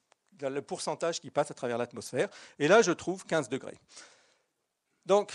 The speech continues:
vous voyez, ça marche bien. Alors, bon, je, Christian, euh, Christian me parle de Vénus.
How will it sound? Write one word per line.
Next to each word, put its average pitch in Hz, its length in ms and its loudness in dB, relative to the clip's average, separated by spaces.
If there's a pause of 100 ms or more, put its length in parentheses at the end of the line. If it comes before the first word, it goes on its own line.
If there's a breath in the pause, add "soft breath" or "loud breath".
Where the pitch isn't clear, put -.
vous - 120 -18
voyez, 160 180 0
ça 151 100 -6
marche - 240 -8
bien. 160 200 -8 (1120 loud breath)
Alors, 165 320 4
bon, 175 220 2
je, 127 400 -2
Christian, 185 640 -4
euh, 123 220 -4 (800 loud breath)
Christian 180 320 -4
me 175 100 -4
parle 165 200 2
de 151 80 -4
Vénus. 165 440 -6